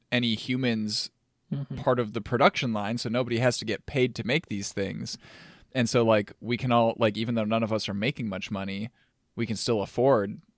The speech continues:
Speaker 1: cheap stuff. Um,
Speaker 2: Yeah. And they've even got the, like, right after, right after he says he's got one year of benefits,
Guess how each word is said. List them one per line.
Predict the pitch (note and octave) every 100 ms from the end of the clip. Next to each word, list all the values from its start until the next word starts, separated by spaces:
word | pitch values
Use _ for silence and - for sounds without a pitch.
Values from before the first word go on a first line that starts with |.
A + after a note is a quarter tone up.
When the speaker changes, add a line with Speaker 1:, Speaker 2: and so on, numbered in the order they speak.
| _ _ -
Speaker 1:
cheap | - F#2+
stuff. | - C#3 D#3 G2+ - - _ _ _ _
Um, | A2 G#2+ G2+ F#2+ F#2+
Speaker 2:
Yeah. | A2+ _ _ - _ _ _ _ - B2+
And |
they've | A2+ A2+
even | A2 A2+
got | A2 G#2 -
the, | A2 G#2 G#2 - _ _ _ -
like, | C3 A#2
right | B2 A#2+
after, | A#2 A2 - A2+ G#2+ - _ _ - - -
right | C3+
after | C#3+ - C3
he |
says | A2+ A#2+ A2
he's | A2 G#2
got | - G#2
one | G2+ G#2+ G#2+
year | G2+ G2+
of | G#2 G2+
benefits, | G#2 G#2 - G#2+ - - - -